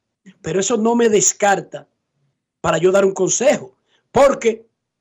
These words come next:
el simple, el simple hecho de que yo estoy sobre esta tierra desde diciembre de mil novecientos sesenta y nueve me da el derecho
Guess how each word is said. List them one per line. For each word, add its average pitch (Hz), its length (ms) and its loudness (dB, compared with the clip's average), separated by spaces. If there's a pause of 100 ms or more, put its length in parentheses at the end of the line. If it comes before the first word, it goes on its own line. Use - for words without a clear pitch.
(800)
el 170 140 -12
simple, 262 1000 -4
el 196 160 -6
simple 254 560 -2
hecho 156 320 -6 (360)
de 170 80 -12
que 180 120 -6
yo 214 100 -6
estoy 233 300 -2
sobre 190 240 0
esta 208 280 -2
tierra 175 480 -2 (380)
desde 190 380 -2
diciembre 240 500 -2
de 202 100 -4
mil 247 240 -4
novecientos 233 840 -4
sesenta 247 520 -2
y 226 80 -4
nueve 175 480 -8 (500)
me 240 280 2
da 285 380 0
el 285 280 0
derecho 247 680 0